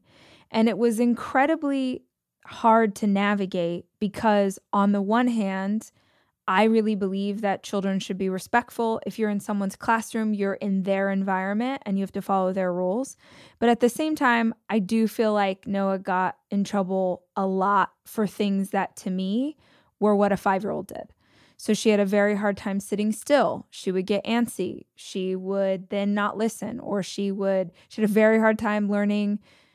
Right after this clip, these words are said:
to keep her hands to herself. You know, I'd get a call that literally they were like, "Oh, Noah, like,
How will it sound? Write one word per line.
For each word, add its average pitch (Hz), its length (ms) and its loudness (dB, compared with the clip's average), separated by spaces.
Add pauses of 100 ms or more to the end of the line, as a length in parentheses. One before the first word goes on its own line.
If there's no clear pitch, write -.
(440)
to - 100 -16
keep 233 200 2
her 220 100 4
hands 220 280 2
to 220 100 -4
herself. 214 640 2
You 202 140 0
know, 185 420 -2
I'd 202 120 0
get 202 140 2
a 196 40 0
call 220 280 4
that 190 180 -6
literally 220 560 8
they 196 140 -4
were 196 120 -2
like, 196 240 -4
"Oh, 226 200 4
Noah, 208 340 2
like, 202 200 -2